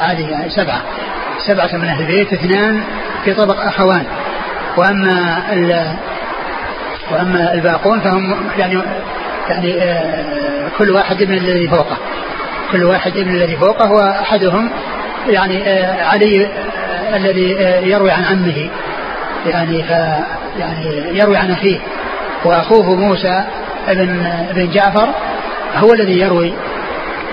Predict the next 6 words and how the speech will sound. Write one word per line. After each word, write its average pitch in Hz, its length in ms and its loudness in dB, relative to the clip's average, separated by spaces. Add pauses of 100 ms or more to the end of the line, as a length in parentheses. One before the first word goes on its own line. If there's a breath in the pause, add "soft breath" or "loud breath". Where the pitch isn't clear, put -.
(180)
يعني 160 380 -2
فأخ 170 540 0
يروي 190 340 4
عن 165 160 0
أخيه، 196 320 2 (440)
ثم 214 220 2